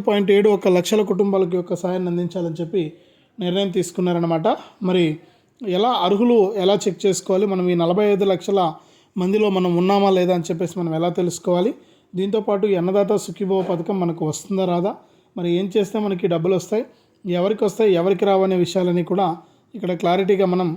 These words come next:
వీడియోలోకి అయితే వెళ్ళి తెలుసుకుందాం. దయచేసి వీడియో చూస్తున్న ప్రతి ఒక్కరు కూడా వీడియోను ఎక్కడా కూడా ఆపకుండా మీరు చివరి వరకు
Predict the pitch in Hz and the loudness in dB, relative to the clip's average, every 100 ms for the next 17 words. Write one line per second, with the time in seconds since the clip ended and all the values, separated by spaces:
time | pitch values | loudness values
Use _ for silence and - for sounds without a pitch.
0 | - - 175 196 185 185 175 175 175 160 | -8 -4 0 2 2 0 2 2 2 0
1 | 160 - 175 190 294 - _ _ - 175 | -2 -2 -2 -2 -4 -16 _ _ -4 -4
2 | 180 214 208 202 - _ _ _ 185 180 | -2 -2 0 -2 -6 _ _ _ -2 -2
3 | 214 226 - 226 214 196 175 202 202 190 | 0 -2 -2 0 2 0 2 2 2 2
4 | 196 196 180 196 190 165 196 185 190 190 | 2 4 4 4 0 0 -2 0 -2 -2
5 | 175 175 180 196 196 185 165 - _ _ | -2 -2 -2 -2 0 0 -2 -8 _ _
6 | - 185 175 196 196 208 196 | -4 -2 0 2 2 2 2